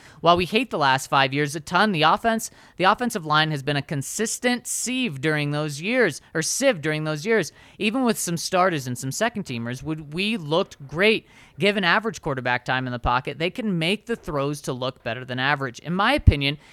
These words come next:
if Drew, who I have doubted, doesn't stuff it, or doesn't stuff it up against Seattle when he's going to be under more pressure,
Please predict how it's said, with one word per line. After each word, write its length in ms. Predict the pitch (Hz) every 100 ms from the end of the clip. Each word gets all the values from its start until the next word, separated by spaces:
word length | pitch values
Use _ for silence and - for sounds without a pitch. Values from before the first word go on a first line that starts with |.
| -
if 220 | - 151
Drew, 400 | 131 151 269 175
who 140 | 117 131
I 80 | 120
have 120 | 117
doubted, 460 | 127 139 104 127
doesn't 380 | - 208 233 302
stuff 440 | - - - 214 240
it, 320 | - 143 143
or 100 | 156
doesn't 400 | 156 185 240 214
stuff 480 | - - - 220 -
it 80 | 170
up 180 | 151 147
against 320 | 143 147 -
Seattle 480 | 139 123 139 156 117
when 120 | 120
he's 160 | 139 135
going 220 | 151 156
to 80 | 156
be 100 | 147
under 160 | 139
more 240 | 127 131 131
pressure, 560 | - 247 - 180 135